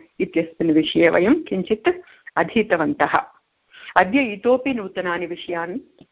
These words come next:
वयं ज्ञास्यामः। अद्-, अद्य इतोपि नूतनानि पदानि वयं पठिष्यामः। उम्, तस्मात् पूर्वं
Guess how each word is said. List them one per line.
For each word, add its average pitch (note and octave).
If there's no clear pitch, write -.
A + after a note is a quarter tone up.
वयं F3+
ज्ञास्यामः। -
अद्-, -
अद्य F3
इतोपि F#3+
नूतनानि F#3
पदानि E3+
वयं F3
पठिष्यामः। E3
उम्, G#3
तस्मात् C4
पूर्वं F3+